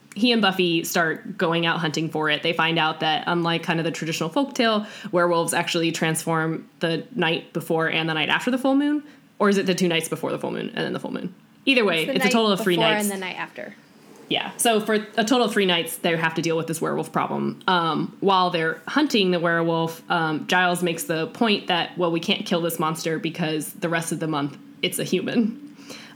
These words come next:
Speaker 1: Um, so they go out with that kind of in their minds, except that they run
Speaker 2: They
Speaker 1: into
Speaker 2: kind
Speaker 1: a
Speaker 2: of abandon
Speaker 1: really
Speaker 2: that stance kind of fast, though.
Speaker 1: Uh,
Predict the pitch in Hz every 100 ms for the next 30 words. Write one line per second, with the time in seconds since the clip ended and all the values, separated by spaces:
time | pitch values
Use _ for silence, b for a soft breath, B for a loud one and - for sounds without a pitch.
0 | - 196 180 156 - 190 165 160 151 -
1 | - - 180 175 165 165 - 175 165 156
2 | 160 160 156 - 151 147 139 - - -
3 | - - - 160 156 170 165 160 160 156
4 | 175 170 165 165 165 165 160 269 - 539
5 | 523 359 240 220 208 - - 190 175 -
6 | - 190 190 - - 190 190 - - -
7 | - - - - - - 480 523 539 539
8 | 523 508